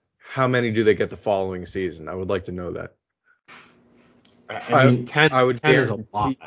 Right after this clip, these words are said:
Speaker 2: It
Speaker 1: Well,
Speaker 2: cannot be that close.
Speaker 1: I know,
Speaker 2: I'd like
Speaker 1: I
Speaker 2: to,
Speaker 1: know.
Speaker 2: you know,
Speaker 1: I,
Speaker 2: you
Speaker 1: I
Speaker 2: should,
Speaker 1: think
Speaker 2: you
Speaker 1: it,
Speaker 2: should
Speaker 1: there's
Speaker 2: look at
Speaker 1: always
Speaker 2: that.
Speaker 1: a big drop off probably though
Speaker 2: Yeah.
Speaker 1: after a D B has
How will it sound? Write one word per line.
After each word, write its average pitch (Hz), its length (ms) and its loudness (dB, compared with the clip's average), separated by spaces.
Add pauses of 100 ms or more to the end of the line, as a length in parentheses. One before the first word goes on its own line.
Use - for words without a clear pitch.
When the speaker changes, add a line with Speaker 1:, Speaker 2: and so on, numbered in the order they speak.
(200)
Speaker 2:
It 110 140 -4
Speaker 1:
Well, 131 160 -2
Speaker 2:
cannot 123 340 2
be 107 160 -2
that 95 240 -10
close. - 500 -8 (720)
Speaker 1:
I 123 100 -2
know, 117 120 0
Speaker 2:
I'd 127 140 4
like 151 140 6
Speaker 1:
I 101 40 -4
Speaker 2:
to, 104 100 -2
Speaker 1:
know. - 60 -10 (520)
Speaker 2:
you 127 100 -8
know, 123 60 4
Speaker 1:
I, 135 80 4
Speaker 2:
you 131 80 2
Speaker 1:
I 127 80 4
Speaker 2:
should, 123 100 -2
Speaker 1:
think 113 180 2
Speaker 2:
you 139 60 2
Speaker 1:
it, 131 100 -4
Speaker 2:
should - 100 -14
Speaker 1:
there's 127 180 2
Speaker 2:
look 127 100 -6
at 113 60 -4
Speaker 1:
always 117 420 0
Speaker 2:
that. 87 160 -8
Speaker 1:
a 131 80 -12
big 110 280 -6
drop 104 360 -4
off 92 240 -4
probably 92 480 -8
though 92 220 -4
Speaker 2:
Yeah. 98 100 -2
Speaker 1:
after 95 460 -2
a 90 40 -2
D 92 280 -8
B 98 160 -6
has 92 640 -4